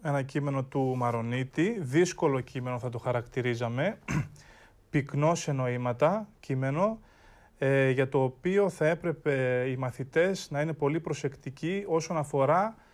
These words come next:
την περίληψη, διότι ένα κείμενο με πυκνά νοήματα θα πρέπει να αποδοθεί με τον κατάλληλο τρόπο, δηλαδή θα πρέπει να λειτουργήσει πολύ κριτική ικανότητα των μαθητών και η αφαιρετική του σκέψη, έτσι ώστε να αποδώσουν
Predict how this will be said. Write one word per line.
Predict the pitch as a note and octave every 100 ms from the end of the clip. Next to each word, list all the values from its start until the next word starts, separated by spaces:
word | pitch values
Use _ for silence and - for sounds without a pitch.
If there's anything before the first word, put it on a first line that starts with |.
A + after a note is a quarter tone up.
| _ _ _
την | - D3 C#3+
περίληψη, | D3+ D3+ A#2+ A#2+ - C#3
διότι | C3+ D3+ D#3
ένα | D3+
κείμενο | C#3 D#3+ D3+ C3 A#2 A2 - _ _
με | C#3+ B2+
πυκνά | B2+ C#3 D#3 D#3+
νοήματα | C#3+ E3 F3+ F3+
θα | D3+ C#3
πρέπει | D#3+ D#3+ D#3+
να |
αποδοθεί | C#3+ D3 C3 B2+ - E3+ G3 A3+ A3 _ _ _
με | D#3 C3+
τον | C#3+ C3
κατάλληλο | B2+ D#3 E3 D#3
τρόπο, | C3 D#3 E3 D3
δηλαδή | C3 B2+ D#3+ D3
θα | C#3
πρέπει | C#3 D#3+
να | D#3+
λειτουργήσει | C#3 C3+ C3 D#3 -
πολύ | D3 D#3
κριτική | D3+ C#3 C3 C3 F3+
ικανότητα | D#3 C#3+ C#3 C3 B2+
των | B2+
μαθητών | B2 A2+ - - F3 A#3+ A#3 - - - - - _
και | - D3+ C#3+ C3+ B2+ - -
η | D#3
αφαιρετική | C#3 - C#3 C3+ - D#3
του | C3+
σκέψη, | - C#3+ D3+ - G#3+
έτσι | E3 D#3
ώστε | E3+ F3+ F3+
να |
αποδώσουν | D#3+ C3+ C3+ B2 D3+ F3 - A3+